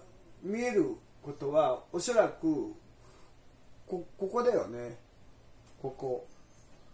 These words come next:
ここであったろうっていうことが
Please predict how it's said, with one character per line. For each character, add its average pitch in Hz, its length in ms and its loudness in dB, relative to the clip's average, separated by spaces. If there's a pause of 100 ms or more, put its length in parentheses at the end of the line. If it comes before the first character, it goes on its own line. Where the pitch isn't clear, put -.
(1500)
こ 170 80 -6
こ 214 140 2
で 214 260 2
あ 180 60 2
っ 185 80 0 (100)
た 120 120 -6
ろ 127 120 -2
う 104 180 -4
っ - 20 -14 (160)
て 139 60 -6
い 135 40 -2
う 131 40 -4
こ 147 120 -10
と 190 140 -2
が 139 240 0